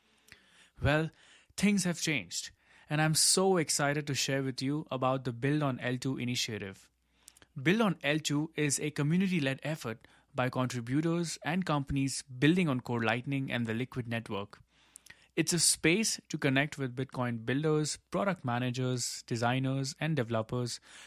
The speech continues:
through events and mentorship programs, and learn from experts building the future of Bitcoin.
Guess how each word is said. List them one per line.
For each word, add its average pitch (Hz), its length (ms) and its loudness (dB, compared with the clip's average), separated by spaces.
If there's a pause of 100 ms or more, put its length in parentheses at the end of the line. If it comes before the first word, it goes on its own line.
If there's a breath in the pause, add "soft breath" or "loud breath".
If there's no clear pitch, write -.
through 160 340 4
events 180 400 4
and 143 140 0
mentorship 135 440 0
programs, 110 720 -2 (380 loud breath)
and 139 220 6
learn 185 240 6
from 143 280 -2
experts 151 640 0 (400 loud breath)
building 156 380 4
the 131 80 -4
future 147 520 0
of 127 300 -2
Bitcoin. 107 540 -4